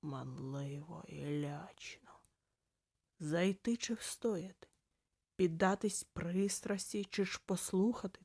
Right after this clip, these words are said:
той страх? Що робити?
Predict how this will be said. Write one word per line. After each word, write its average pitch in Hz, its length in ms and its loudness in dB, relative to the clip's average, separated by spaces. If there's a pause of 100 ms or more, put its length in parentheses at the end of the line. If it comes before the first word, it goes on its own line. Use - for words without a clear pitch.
той 151 160 -2
страх? - 640 -10 (880)
Що 175 600 -2 (380)
робити? 165 640 -4